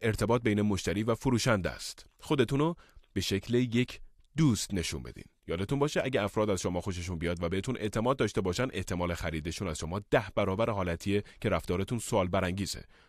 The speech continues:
بخش دوم مثلث طلایی اسمش فروش مشاوره‌ایه. این موقعیتیه که شما خودتون رو در جایگاه یک کمک کننده به عنوان یک حلال مشکل،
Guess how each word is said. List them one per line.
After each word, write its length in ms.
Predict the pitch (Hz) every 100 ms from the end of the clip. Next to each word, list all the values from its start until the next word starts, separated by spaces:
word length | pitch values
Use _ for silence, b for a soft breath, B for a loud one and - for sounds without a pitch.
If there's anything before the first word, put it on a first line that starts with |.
| b
بخش 240 | 185 196 185
دوم 460 | 139 131 135 170
مثلث 460 | 147 113 101 87 90
طلایی 440 | 80 78 80 110 -
اسمش 340 | 95 131 -
فروش 280 | 98 90 120
مشاوره‌ایه. 760 | 120 113 127 117 120 85 62 - _ _ _ _ _ _ _
این 140 | - 202
موقعیتیه 760 | 170 131 107 104 104 104 95
که 120 | 82 92
شما 260 | 113 131
خودتون 440 | - 135 139 165 160
رو 80 |
در 160 | 147 113
جایگاه 460 | 104 92 82 95 127
یک 240 | 139 135
کمک 260 | - 104 98
کننده 380 | 104 92 87 143
به 100 | 131
عنوان 260 | 90 87
یک 220 | 90 98 -
حلال 360 | 90 82 80
مشکل، 400 | 82 78 - 139